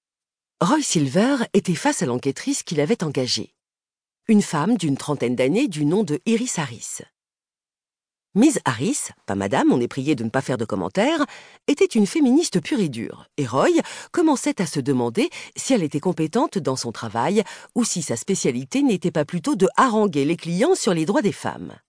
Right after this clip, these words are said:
Il fut donc stupéfait de l'entendre lui annoncer : « J'ai retrouvé Jimmy Raisin. » « Où ? » «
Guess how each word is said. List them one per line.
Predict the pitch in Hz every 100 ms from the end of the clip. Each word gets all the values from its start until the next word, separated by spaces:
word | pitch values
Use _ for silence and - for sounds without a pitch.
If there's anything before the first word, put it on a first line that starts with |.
| _ _ _ _ _ _ -
Il | 302
fut | - 233
donc | 139 127
stupéfait | - - 320 214 165 247 254
de |
l'entendre | 143 156 226 247 160
lui | 131
annoncer : « | 117 120 - 254 349 - - - _ _ _ _
J'ai | 190 349
retrouvé | 403 330 339
Jimmy | 240 269 190
Raisin. » « | 156 135 120 - _ _ _ _ _ _ _ _
Où ? » « | 269 240